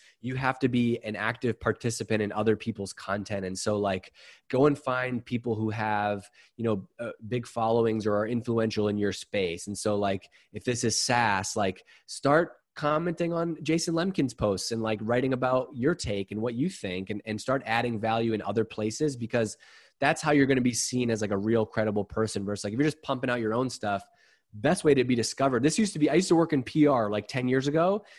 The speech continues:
And this was a whole P R strategy, which was, like, when blogs were big, you'd, you'd, like, write responses on popular blogs and hope that that would, like, get more traffic back to your stuff. And I think the same is true on social. So now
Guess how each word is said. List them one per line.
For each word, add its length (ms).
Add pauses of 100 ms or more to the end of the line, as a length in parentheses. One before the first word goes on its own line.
(240)
And 120
this 200
was 140
a 40
whole 200
P 180
R 160
strategy, 360
which 140
was, 140
like, 260 (200)
when 180
blogs 420
were 80
big, 500 (240)
you'd, 260
you'd, 400
like, 220
write 340
responses 560
on 100
popular 460
blogs 560
and 100
hope 260
that 100
that 160
would, 120
like, 160
get 160
more 200
traffic 400
back 220
to 60
your 80
stuff. 340
And 80
I 60
think 200
the 40
same 300
is 80
true 220
on 100
social. 400
So 140
now 480